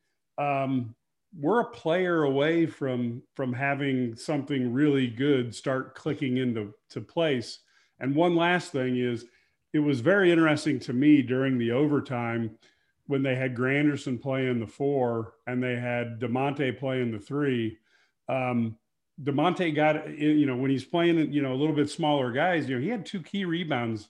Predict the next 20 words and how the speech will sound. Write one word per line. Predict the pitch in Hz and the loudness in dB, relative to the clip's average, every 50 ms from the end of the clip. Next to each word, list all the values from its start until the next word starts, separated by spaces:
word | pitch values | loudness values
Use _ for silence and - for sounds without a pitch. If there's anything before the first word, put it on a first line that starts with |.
| - | -10
in | - 127 123 123 | -6 -4 -2 -2
that, | 123 123 123 120 120 117 113 - - | -2 -2 -4 -4 -6 -6 -8 -6 -6
uh, | 123 117 113 113 110 110 - - - _ _ _ | -4 -2 -2 -2 -4 -6 -8 -14 -20 _ _ _
overtime. | - 143 185 180 165 135 - - 123 113 113 113 113 117 113 - _ _ _ _ _ _ _ _ - | 0 0 2 2 2 2 0 0 -2 -2 0 -2 -2 -4 -6 -8 _ _ _ _ _ _ _ _ -4
And, | 143 143 139 139 139 135 131 123 - 135 | -2 0 0 2 2 2 0 0 -2 -4
uh, | 131 127 123 123 123 | -4 -2 -2 -2 -2
one | 123 127 139 151 160 156 139 | -2 0 2 2 4 4 4
led | 139 143 147 143 131 113 | 4 4 4 2 -2 -2
to | 135 143 127 120 120 123 127 131 | -2 -2 0 0 -2 -2 -4 -4
the, | 123 127 123 120 117 | -4 -2 -2 -2 -2
the | 120 120 | -4 -6
Kofi | 113 - 156 147 139 113 135 127 117 110 | -4 -2 0 0 0 0 -2 -2 -2 0
dunk, | 139 147 147 143 127 123 117 113 - - - 131 | 0 0 2 2 0 -2 -2 -6 -8 -10 -8 -8
uh, | 120 120 120 | -6 -6 -8
twenty | 117 - 156 143 135 131 | -8 -6 -4 -4 -2 -4
seconds | 117 - 151 139 127 135 135 113 107 | -4 -2 -4 -4 -2 -4 -6 -6 -4
later. | 127 139 165 165 143 131 127 131 | -2 -2 0 0 0 0 -2 -2
And | 127 123 127 | -2 -4 -4
of | 123 | -4
course, | - 147 143 139 117 - - | -4 -2 -2 -2 -4 -6 -10